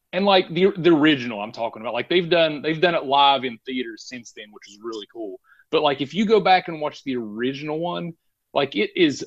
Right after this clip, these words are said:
a slog to get through. Like, it, it's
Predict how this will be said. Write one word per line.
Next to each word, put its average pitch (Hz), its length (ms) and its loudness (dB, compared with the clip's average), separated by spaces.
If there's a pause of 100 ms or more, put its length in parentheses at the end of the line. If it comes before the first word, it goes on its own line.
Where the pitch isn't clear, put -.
a 135 120 -2
slog 127 1040 2
to 123 120 -4
get 120 220 2 (140)
through. 90 260 -10 (260)
Like, 151 220 2
it, 226 160 4 (320)
it's 226 320 0